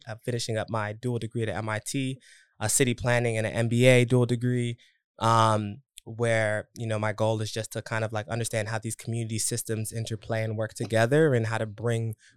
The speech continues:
more stakeholders to the table. And that's where the M B A management kind of perspective is helpful in that.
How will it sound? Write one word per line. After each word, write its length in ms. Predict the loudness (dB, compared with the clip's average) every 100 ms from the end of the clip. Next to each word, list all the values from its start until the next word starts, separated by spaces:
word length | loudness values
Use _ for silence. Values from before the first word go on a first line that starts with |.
| -4
more 340 | 2 6 8
stakeholders 640 | 6 4 2 0 -4 -4 -6
to 140 | -8
the 140 | -8 -8
table. 600 | -4 -2 0 0 0 -2
And 220 | -6 -6
that's 240 | -8 -8
where 260 | -8 -6 -4
the 240 | -6 -6
M 140 | -2 -2
B 220 | -2 0
A 200 | 0 0
management 640 | 0 0 0 0 -4 -6 -10 _ _ _ _
kind 160 | -4 -2
of 120 | -4 -6
perspective 560 | -6 0 -2 0 -4
is 80 | -4
helpful 460 | 0 -2 0 2 2
in 100 | 2
that. 300 | -2 -4